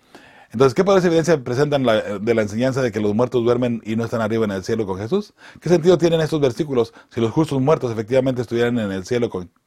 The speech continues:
Jesús ahora? Bueno, en un momento, en un futuro, Cristo resucitará a los que hoy duermen.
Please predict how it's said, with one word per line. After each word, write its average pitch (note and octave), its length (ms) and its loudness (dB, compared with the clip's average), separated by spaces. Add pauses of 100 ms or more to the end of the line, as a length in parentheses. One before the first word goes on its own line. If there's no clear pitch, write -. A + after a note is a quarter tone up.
(400)
Jesús G#2 220 -6
ahora? C#3 340 2 (100)
Bueno, D#3 280 -12 (400)
en A2 80 0
un B2 60 6
momento, C3 280 4
en C3+ 60 0
un B2+ 80 -2
futuro, F3+ 320 2
Cristo C3 280 -4
resucitará A#2+ 340 2
a B2 40 4
los A#2 140 2
que A2+ 140 -2
hoy A2+ 200 2
duermen. F3+ 440 2